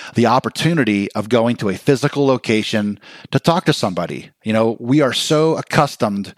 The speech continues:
to this, talking in this, and communication is so much more than the box around my head. You know, understanding body language and seeing that somebody cares by how they're sitting in front of you and having the comfort of a person's counseling office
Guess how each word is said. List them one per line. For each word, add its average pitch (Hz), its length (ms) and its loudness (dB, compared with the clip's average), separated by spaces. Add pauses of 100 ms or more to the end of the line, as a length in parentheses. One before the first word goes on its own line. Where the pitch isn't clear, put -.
(320)
to 113 260 0
this, 110 400 0
talking 123 400 0
in 107 140 2
this, 107 460 -2
and 113 320 -2
communication 143 800 0
is 101 200 -4
so 160 240 0
much 151 260 -2
more 117 380 2 (340)
than 117 120 2
the 113 100 2
box 120 360 2
around 104 280 0
my 101 100 0
head. 98 400 -2 (380)
You 107 80 -2
know, 107 100 0
understanding 139 640 0
body 123 320 2
language 92 640 -2
and 107 260 -2
seeing 147 280 0
that 120 120 2
somebody 117 360 0
cares 131 400 2
by 113 160 0
how 120 180 0
they're 110 300 0 (260)
sitting 143 360 0
in 120 60 0
front 127 240 0
of 131 80 -4
you 92 320 -8
and 101 140 -2
having 127 240 0
the 123 80 0
comfort 151 420 0
of 98 80 -4
a 101 60 -4
person's 113 560 -4
counseling 135 640 0
office - 640 -2